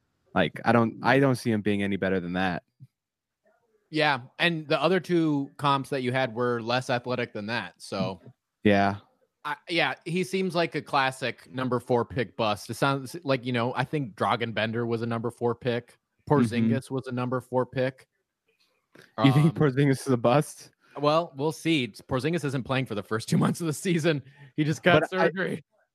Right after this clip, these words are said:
Speaker 1: I see what you mean. I feel like the number four pick is oftentimes boom or bust. I'm gonna pull up our draft history thing, and I'm gonna kinda take a, take a look at that.
Speaker 2: Cool. Oh, yeah, yeah, yeah. We, you did so much work on that, and that was never even published. I'm sorry to our, uh, to,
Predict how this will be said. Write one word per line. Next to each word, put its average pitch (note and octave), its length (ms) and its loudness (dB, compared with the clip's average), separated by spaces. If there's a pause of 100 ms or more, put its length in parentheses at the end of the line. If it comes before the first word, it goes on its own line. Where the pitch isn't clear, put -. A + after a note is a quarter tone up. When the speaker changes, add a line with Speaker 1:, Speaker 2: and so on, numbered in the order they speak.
Speaker 1:
I D3 80 6
see G3 160 0
what G3+ 160 0
you F3 40 2
mean. D3 140 4
I A#2+ 60 4
feel D#3+ 160 4
like D#3+ 160 2
the C#3 80 2
number B2+ 240 4
four B2 200 4
pick A#2 300 2
is G#2+ 100 0
oftentimes G#2 720 0
boom A2 120 2
or G#2 60 4
bust. G2+ 300 2
I'm B2 60 4
gonna E3+ 120 6
pull D#3+ 200 2
up D3 120 0
our B2+ 120 4
draft A2 320 0
history A2+ 460 0
thing, G2+ 180 0
and F#2+ 80 0
I'm F#2+ 60 -2
gonna G2 180 0
kinda F#2+ 300 2
take - 280 0
a, F#2+ 240 2
take - 160 -4
a F#2 40 4
look F#2+ 180 2
at - 80 -6
that. D#2 220 -2 (760)
Speaker 2:
Cool. G2+ 280 -2 (140)
Oh, E3+ 160 4
yeah, F#3 220 2
yeah, F3 160 -2
yeah. C#3+ 200 -2
We, C3+ 280 -6
you C#3 160 -4
did D3+ 180 -2
so E3+ 180 0
much E3 200 -2
work D3+ 240 -2
on A#2+ 140 -2
that, B2 180 -4
and C3 120 -6
that C#3 120 -2
was B2 140 -6
never C3+ 200 0
even A#2 240 -2
published. A#2 400 -2
I'm A#2+ 140 -4
sorry B2 440 0
to A#2 200 -4
our, A2 220 0
uh, G#2 180 0 (520)
to, A#2+ 180 -8